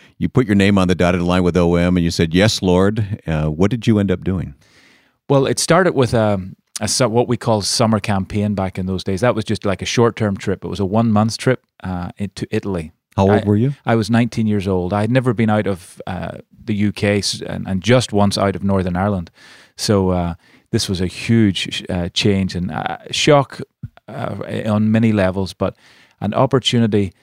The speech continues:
Speaker 2: uh, to get away from being in a very, uh, sheltered environment in my church and in my home,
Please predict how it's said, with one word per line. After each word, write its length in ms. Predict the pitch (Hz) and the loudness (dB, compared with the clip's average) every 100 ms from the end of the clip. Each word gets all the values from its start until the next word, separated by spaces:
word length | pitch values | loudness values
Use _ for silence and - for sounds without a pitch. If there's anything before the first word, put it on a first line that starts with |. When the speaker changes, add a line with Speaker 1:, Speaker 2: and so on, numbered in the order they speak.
| _ _ - | _ _ -12
Speaker 2:
uh, 140 | 98 | -10
to 120 | - 98 | -6 -2
get 160 | 110 | 2
away 260 | 107 104 104 | 2 2 2
from 340 | - 98 95 92 | 0 -2 -2 -4
being 420 | 107 98 95 95 | -2 0 -2 -4
in 180 | - 95 | -8 -6
a 260 | 90 90 90 - | -4 -6 -8 -4
very, 400 | 107 101 95 - _ _ | -2 0 -2 -8 _ _
uh, 220 | 92 - - - | -20 -20 -20 -8
sheltered 460 | - 127 127 127 | 0 2 2 0
environment 480 | 117 104 104 104 110 | 0 2 2 2 0
in 80 | 98 | -2
my 140 | 92 | -4
church 480 | 92 - 117 110 - | -4 -2 -2 -2 -4
and 100 | 101 | -6
in 140 | 92 90 | -4 -4
my 140 | 90 | -4
home, 280 | 87 107 | -4 -4